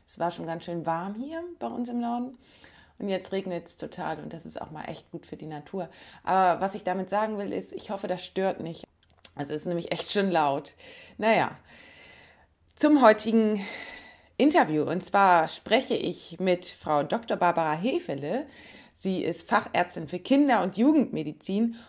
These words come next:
und hat eine Praxis für ganzheitliche Medizin und Hypnose. Und, ähm, im Interview spricht sie über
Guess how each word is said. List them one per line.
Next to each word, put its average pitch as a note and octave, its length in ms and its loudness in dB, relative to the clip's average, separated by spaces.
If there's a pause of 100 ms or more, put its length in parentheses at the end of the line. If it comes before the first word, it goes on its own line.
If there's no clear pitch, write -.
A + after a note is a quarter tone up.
und F3 200 -6
hat - 140 0
eine F3 200 2
Praxis - 400 -6
für F3 140 -2
ganzheitliche F3 680 2
Medizin D#3 480 0
und G3+ 140 -2
Hypnose. E3+ 580 -4 (560)
Und, D#3+ 800 -2
ähm, D#3 640 0
im D3 220 -2 (120)
Interview A3 540 0 (520)
spricht - 640 -6
sie G3 560 -4
über F3+ 480 2